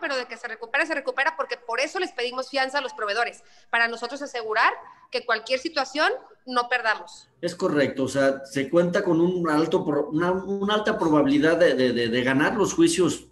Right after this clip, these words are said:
Speaker 2: Todos son un albur, nadie, nadie vende pan frío, todos creemos, vamos a empezar un juicio, nadie va a iniciar un juicio a sabiendas de que lo va a perder.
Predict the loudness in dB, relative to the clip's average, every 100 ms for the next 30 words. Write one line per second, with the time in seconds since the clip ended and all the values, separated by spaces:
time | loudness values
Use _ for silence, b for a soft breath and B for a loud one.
0 | _ 2 2 4 4 4 6 6 6 2
1 | 0 -6 -2 2 4 2 0 -4 -2 0
2 | 2 2 4 4 4 2 -2 2 2 4
3 | 4 0 -10 _ _ _ _ 0 0 2
4 | 2 2 0 -4 -4 -4 -2 0 0 -2
5 | 2 2 4 2 2 2 -2 -6 -10 -16
6 | _ -6 0 2 2 2 0 -2 -2 -2
7 | -2 -2 -2 0 2 0 0 -2 0 0
8 | 2 0 0 -6